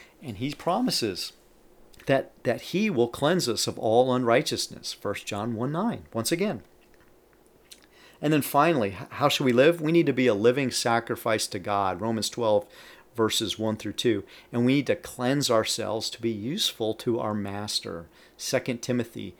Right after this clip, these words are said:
chapter two, verses twenty through twenty-one. And here it is. "Now in a great house there are not only vessels of gold and silver, but also of wood and clay,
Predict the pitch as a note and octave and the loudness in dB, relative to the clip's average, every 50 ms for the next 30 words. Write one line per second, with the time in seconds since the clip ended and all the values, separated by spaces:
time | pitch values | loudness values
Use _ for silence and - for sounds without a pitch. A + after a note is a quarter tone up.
0 | - - - - _ _ - - - A2+ G#2+ - - - - - - C#3+ D3+ C#3 | -20 -20 -20 -20 _ _ -10 -6 -6 -6 -6 -6 -10 -12 -10 -6 -4 -2 0 2
1 | A#2 G#2+ G#2 G2+ G2+ - - - _ _ - A2 G2+ - - - G2+ F2 - - | 2 0 0 -4 -8 -10 -18 -20 _ _ -10 -8 -6 -6 -6 -6 -6 -6 -8 -4
2 | - B2 B2 A#2 F#2+ F2+ F2 D#2+ - _ _ _ _ - - - A2 F#2 - - | -4 -2 -2 -2 -2 -6 -8 -12 -16 _ _ _ _ -18 -12 -10 -10 -10 -8 -8
3 | - G#2 F#2+ F#2 F2+ F2 F2+ G2 F#2+ F2+ E2+ D#2+ D#2+ E2 _ _ _ _ _ _ | -8 -6 -6 -6 -8 -8 -6 -6 -6 -6 -8 -10 -14 -18 _ _ _ _ _ _
4 | - _ _ _ _ _ - - _ _ _ _ _ _ _ _ _ - G#2 F#2 | -20 _ _ _ _ _ -20 -20 _ _ _ _ _ _ _ _ _ -12 -12 -8
5 | - B2 B2 A#2 A2+ G2+ G2+ F#2 F2 - - - - - _ _ - _ _ _ | -2 2 2 2 4 2 0 -4 -4 -8 -10 -12 -12 -16 _ _ -20 _ _ _
6 | _ - - - - - - - _ _ _ _ _ _ _ _ _ _ _ _ | _ -20 -20 -20 -20 -20 -20 -20 _ _ _ _ _ _ _ _ _ _ _ _
7 | _ _ _ _ _ _ - A#2+ B2+ C#3 D#3+ F3 - - - A#2+ C3+ E3 G#3+ F#3+ | _ _ _ _ _ _ 2 4 6 6 8 6 4 2 4 6 6 6 6 6
8 | C3 C3+ C3 A#2+ A#2 A#2 - - - B2 A2+ A2 G#2+ G#2+ A#2 B2+ C#3 C#3+ D#3+ C3+ | 2 2 4 4 2 2 0 -2 -2 0 0 0 0 2 0 0 0 0 -2 -2
9 | B2 A#2 A2 F#2 B2 C3 D3 - - D#3+ C3 - D3 C3 B2+ A#2+ A2+ G#2+ G#2+ G#2+ | -2 -2 -2 0 2 2 2 0 -2 -4 -4 -4 -6 -4 0 2 4 4 4 2
10 | F#2+ G#2 G2+ - - - D3 D3 C3+ A#2+ G#2+ F#2 A2+ - - B2 B2 C#3 C3+ - | 0 -2 -2 -2 0 2 2 2 0 0 -2 -2 -4 -4 -2 -2 -2 0 0 -2
11 | - A#2+ A2 G#2 F#2+ F2+ G2 G#2 G2 A2 A2+ - - D3+ E3 - - - - - | 0 0 -2 -2 -4 -6 -6 -6 -4 -6 -8 -6 -4 -4 -4 -4 -6 -8 -10 -14